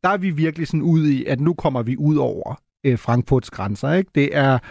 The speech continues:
kan man sige, opbygningen af R H P minder lidt om Konkret Finn. Øhm, der er igen en, en sort. Øh, hos Konkret Finn er det, det er Tone.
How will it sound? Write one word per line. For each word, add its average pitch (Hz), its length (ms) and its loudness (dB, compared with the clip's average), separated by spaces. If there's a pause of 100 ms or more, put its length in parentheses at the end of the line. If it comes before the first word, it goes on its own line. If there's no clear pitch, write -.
(1000)
kan 156 100 0
man 139 40 2
sige, 175 140 -2
opbygningen 196 580 0
af 151 200 0
R - 20 0
H 120 60 -6 (100)
P 220 160 -2
minder 190 380 2
lidt 202 340 0
om 147 160 0
Konkret 120 420 -4
Finn. 226 320 2 (260)
Øhm, 131 440 2 (460)
der 135 80 0
er 127 80 2
igen 143 360 2
en, 120 200 2
en 113 140 0
sort. 202 360 2 (220)
Øh, 120 180 0
hos 117 180 -2
Konkret 117 300 -4
Finn 147 240 0
er 120 120 -4
det, 101 220 -6 (720)
det 113 120 -6
er - 60 -8
Tone. 202 400 0